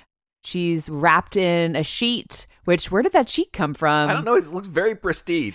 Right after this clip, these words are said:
Speaker 1: It does.
Speaker 2: <laughs> It has not been next to the horses in the far all night.
Speaker 1: It is not. It is not. But yeah, she's kind of wandering around as if she's been abandoned.
Speaker 2: Mm.
Speaker 1: Like, there's nobody else there.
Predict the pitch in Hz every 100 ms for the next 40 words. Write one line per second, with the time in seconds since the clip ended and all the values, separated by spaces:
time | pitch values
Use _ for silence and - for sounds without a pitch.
0 | - 226 202 190 190 123 156 - - 196
1 | - 185 196 185 180 175 160 165 147 156
2 | 147 135 269 - _ _ 147 151 - 151
3 | 135 - 156 147 147 143 156 131 - 147
4 | 147 135 120 214 220 135 120 117 104 120
5 | 185 180 156 170 160 131 139 151 147 147
6 | 131 113 - _ - - _ _ _ 185
7 | 185 175 156 185 - 202 165 175 175 180
8 | 160 165 165 156 151 143 170 151 139 151
9 | 143 143 143 - - _ _ - - 135
10 | 139 139 214 156 110 160 175 - 110 101
11 | 98 _ _ _ 147 _ _ - 147 151
12 | 156 156 151 139 - 123 123 127 156